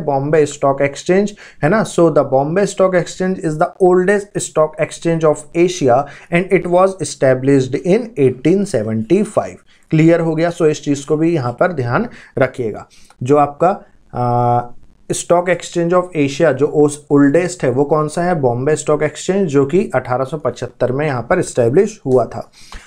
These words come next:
अगला क्वेश्चन यहाँ देखिएगा, what is the number of true ribs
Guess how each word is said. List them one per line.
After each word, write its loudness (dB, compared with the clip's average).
अगला 2
क्वेश्चन -2
यहाँ -2
देखिएगा, 0
what 0
is -2
the -2
number -2
of 0
true 2
ribs 0